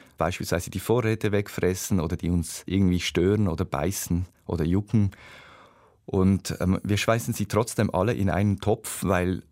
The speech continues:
selbst die größte Milbe nicht größer ist als ein Punkt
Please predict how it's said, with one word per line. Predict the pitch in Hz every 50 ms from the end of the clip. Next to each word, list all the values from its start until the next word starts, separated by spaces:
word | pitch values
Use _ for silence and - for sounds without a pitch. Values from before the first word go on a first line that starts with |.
| _ _
selbst | - - - 110 117 117 - - -
die |
größte | 104 104 101 101 110 - - - 107
Milbe | 104 104 107 110 - 110 - - -
nicht | 104 104 110 110 -
größer | - 92 98 110 - - 101
ist | 107 107 -
als | - 92 -
ein | 98 90
Punkt | - - 92 101 104 - - -